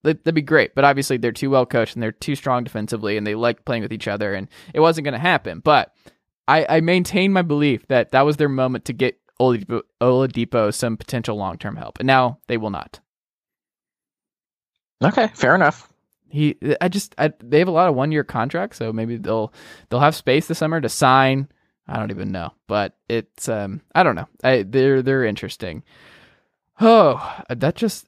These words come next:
Speaker 1: yeah, that was a, I forgot we had that conversation. Oladipo, I miss watching him play basketball. Do you think you would take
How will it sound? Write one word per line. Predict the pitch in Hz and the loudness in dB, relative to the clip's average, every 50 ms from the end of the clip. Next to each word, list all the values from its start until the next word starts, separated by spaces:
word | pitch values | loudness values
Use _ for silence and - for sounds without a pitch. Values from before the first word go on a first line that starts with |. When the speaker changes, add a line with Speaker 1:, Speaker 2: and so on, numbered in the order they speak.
| _ - | _ -6
Speaker 1:
yeah, | 131 180 240 196 113 | -2 0 0 0 0
that | - 127 160 | 0 0 -2
was | 185 185 | 0 -2
a, | 180 170 165 170 - | -2 -4 -4 -6 -8
I | 151 | -10
forgot | - 160 165 175 165 | -6 -4 -4 -4 -4
we | - 113 | -4 -6
had | 135 123 - - | -8 -8 -8 -10
that | - - | -10 -12
conversation. | - - 104 110 - - - - - - - 60 | -10 -12 -10 -10 -10 -10 -10 -10 -10 -10 -10 -8
Oladipo, | - - 185 208 180 202 - - 104 | -2 0 0 0 2 0 -2 -2 -2
I | 104 | -2
miss | 107 117 139 - - - | -2 -2 -4 -4 -6 -6
watching | - 127 127 - | -4 -4 -4 -4
him | 127 120 | -4 -4
play | 131 | -2
basketball. | 113 120 120 - 113 113 | 0 -2 -2 -2 0 2
Do | 143 | 2
you | 156 190 202 | 4 4 2
think | - 233 214 196 | 2 0 2 4
you | 202 | 4
would | 196 175 - | 4 4 4
take | - 185 156 143 - | 4 2 2 2 0